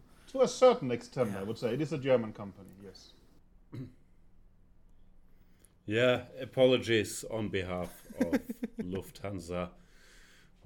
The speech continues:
Speaker 3: Thank you for your understanding. Your bag will arrive shortly. I have a trick, by the way, if you struggle establishing your authority in front of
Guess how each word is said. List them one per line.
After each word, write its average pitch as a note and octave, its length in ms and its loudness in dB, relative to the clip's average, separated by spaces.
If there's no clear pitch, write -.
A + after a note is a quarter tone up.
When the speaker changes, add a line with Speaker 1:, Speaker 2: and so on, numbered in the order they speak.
Speaker 3:
Thank C3 260 2
you C3+ 120 6
for A#2+ 200 2
your A2+ 140 6
understanding. F#2+ 680 -2
Your F#2 180 -6
bag F#2+ 300 -2
will F2+ 180 -2
arrive E2+ 400 -6
shortly. F#2+ 580 -8
I - 80 4
have A3 100 8
a A3+ 60 4
trick, F3+ 400 2
by B2+ 160 6
the A2 100 2
way, G2 240 2
if G#2+ 240 -8
you C3+ 140 2
struggle B2+ 640 0
establishing A#2+ 720 -2
your G#2 440 0
authority A2 760 0
in G2+ 100 -8
front A2+ 300 -4
of G#2 260 -4